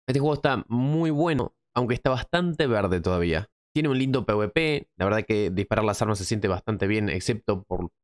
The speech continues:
poquito por los sonidos. Van a ver mis primeros contactos P V E, P V P que he tenido en Deadside. Está bastante, bastante prolijo el juego, aunque le falta un poco de desarrollo todavía, está bastante verde,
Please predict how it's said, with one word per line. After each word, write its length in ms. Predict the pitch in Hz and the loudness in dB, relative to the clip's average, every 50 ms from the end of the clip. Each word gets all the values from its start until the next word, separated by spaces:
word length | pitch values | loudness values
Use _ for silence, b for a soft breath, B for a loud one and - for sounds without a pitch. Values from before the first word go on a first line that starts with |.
| _ _ | _ _
poquito 280 | - 101 101 - - 101 | -6 -6 -4 -4 -6 -4
por 180 | - - 101 | -2 0 0
los 120 | 95 92 - | 0 0 0
sonidos. 500 | - 101 113 131 139 135 123 123 123 - _ _ - | 0 0 2 2 0 0 0 -2 -4 -6 _ _ -4
Van 100 | 147 151 | -2 0
a 60 | 147 | 0
ver 160 | 147 143 143 | 0 0 0
mis 140 | 131 131 113 | 0 0 -2
primeros 300 | - 131 120 143 143 139 | -2 -2 0 0 0 0
contactos 680 | - 120 113 110 - 127 131 - - 127 120 - - - _ | 0 -2 -2 0 -2 -2 -2 -2 -2 -2 -2 -2 -6 -8 _
P 100 | - 117 | -2 0
V 360 | 110 101 101 101 113 117 113 117 | 2 2 2 2 2 2 0 0
E, 120 | - - | -2 -2
P 120 | _ 107 101 | _ -2 0
V 160 | 98 101 95 | 2 0 0
P 260 | - - 143 139 120 | 0 0 0 0 0
que 160 | - 101 104 | 0 0 0
he 40 | 101 | 0
tenido 380 | 98 104 101 107 107 104 98 95 | 0 0 0 2 2 2 2 2
en 240 | 95 92 90 90 95 | 2 0 0 0 0
Deadside. 640 | 127 127 120 107 98 - - 107 101 104 101 - - _ _ _ _ _ _ | 0 0 0 -2 -2 -2 0 0 0 0 -2 -4 -8 _ _ _ _ _ _
Está 120 | _ - 139 | _ -2 -2
bastante, 540 | 131 - - 170 160 165 170 147 151 143 | -2 -2 -2 0 0 0 0 0 0 0
bastante 400 | 113 117 - - 139 135 123 120 | -2 0 0 0 0 0 0 0
prolijo 400 | - 107 107 117 127 120 - 107 | 0 0 0 0 0 0 0 0
el 60 | 101 - | 0 0
juego, 340 | - 156 151 143 131 120 - | 0 0 0 0 0 0 0
aunque 240 | 127 135 117 127 110 | 0 0 2 2 0
le 80 | 107 | 2
falta 220 | - 127 117 117 113 | 0 0 0 0 0
un 80 | 107 | 0
poco 180 | 113 107 95 107 | 0 0 2 0
de 60 | 98 | 0
desarrollo 400 | 92 - 101 113 107 98 110 92 | 0 0 0 0 0 0 0 0
todavía, 400 | 92 92 90 101 107 110 104 101 | 0 0 0 2 0 0 0 0
está 180 | 98 - - 101 | 0 0 -2 -2
bastante 400 | 101 - - 117 113 98 95 92 | 0 0 -2 -2 -2 0 0 0
verde, 480 | 98 104 110 117 107 120 120 - - | 0 0 0 0 0 0 -2 -2 -4